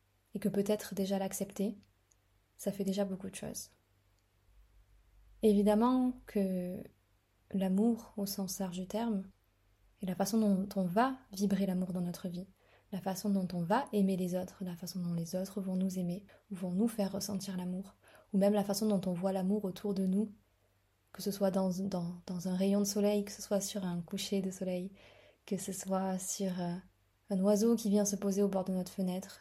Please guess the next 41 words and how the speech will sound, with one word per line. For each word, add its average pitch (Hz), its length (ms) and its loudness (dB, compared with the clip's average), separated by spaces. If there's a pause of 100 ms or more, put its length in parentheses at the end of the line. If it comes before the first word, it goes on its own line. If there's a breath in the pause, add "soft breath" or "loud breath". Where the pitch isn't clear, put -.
(140)
que 196 80 -8
ce 196 120 -8
soit 190 380 -2
sur 185 200 -6
le 180 80 -6
sourire 202 360 0
d'un 190 140 0
inconnu 185 420 -2
que 196 120 -6
l'on 175 100 -4
croise 180 220 -6
dans 180 60 -4
la 170 120 -4
rue. 175 200 -6 (1400 soft breath)
Je 208 100 -2
pense 262 200 4
que 226 80 0
tout 226 200 -2
ça, 247 200 4
en 220 120 4
fait, 202 280 0
dépend 196 560 0 (920)
de 196 140 0
la 180 100 -2
façon 185 260 -2
dont 185 220 0
on 175 40 -2
voit 180 180 -2
l'amour 185 320 -2
à 180 40 -6
l'intérieur 180 400 -6
de 180 120 -2
nous, 185 180 0 (880 soft breath)
la 190 80 -2
façon 196 220 2
dont 190 180 6
on 185 60 -2
le 175 80 0
vibre 220 320 4
pour 202 200 -4
nous-mêmes. 185 360 0